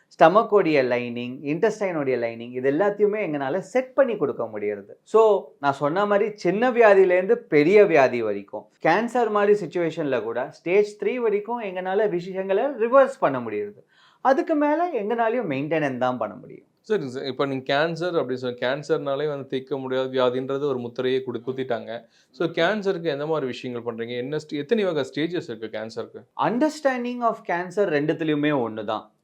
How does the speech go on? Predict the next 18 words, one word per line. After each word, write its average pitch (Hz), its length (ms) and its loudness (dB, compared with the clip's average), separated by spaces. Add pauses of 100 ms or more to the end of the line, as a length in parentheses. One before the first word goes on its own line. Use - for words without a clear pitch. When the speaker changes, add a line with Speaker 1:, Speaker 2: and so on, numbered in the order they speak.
(120)
Speaker 1:
ஸ்டேஜ் 139 380 2
ஒன், 123 240 -2
டூ, 120 280 -6
த்ரீ, 117 260 -6
ஃபோர், 120 220 0 (340)
ரைட்டுங்களா? 107 600 -8 (340)
So 202 160 2
த்ரீ, 208 220 2 (160)
ஃபோர் 220 200 4
என்னைக்குமே 170 440 0 (120)
சேலஞ்சிங்கா 143 600 2
தான் 143 160 2
இருக்கும். 135 460 -4
ஒன், 143 340 -2
டூ 147 320 -2 (120)
மேனேஜபிளா 131 640 2
இருக்கும். 135 480 -4 (280)
இன்ஃபேக்ட் 190 400 2